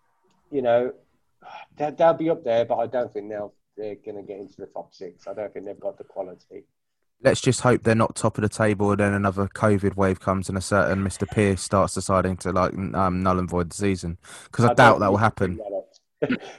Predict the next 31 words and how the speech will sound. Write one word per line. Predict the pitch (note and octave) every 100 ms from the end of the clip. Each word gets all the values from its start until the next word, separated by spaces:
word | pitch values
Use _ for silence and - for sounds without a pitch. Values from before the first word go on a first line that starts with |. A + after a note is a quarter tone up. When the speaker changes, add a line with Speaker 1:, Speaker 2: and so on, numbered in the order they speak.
| _
Speaker 1:
'Cause | C#3
I, | D3
I | - D3+
read, | F3 E3 D#3
I |
read | D#3+ F3 E3
an | D#3+
article | D#3 - - B2+
last | A#2 -
week | A2+ A2 B2
in |
the | A#2
National | A2+ A2 - A2
League | G#2+ -
paper | G#2+ G2 -
about | G2+ A2+ G2+
Jack | G#2+ F#2+
Pearce | - G2+ G2+ -
and | G#2 F#2 _ _ _ -
what | B2+ G#2+
he's | A#2+ A2
done | - A#2+ G#2+ G#2 -
to, | G2+ G2+ G2
to, | _ F#2+ _ -
to |
help | G#2+ G#2
the | G#2
clubs | G2 A2 G2 G2
with | F#2+
the |
new, | G2+ G2+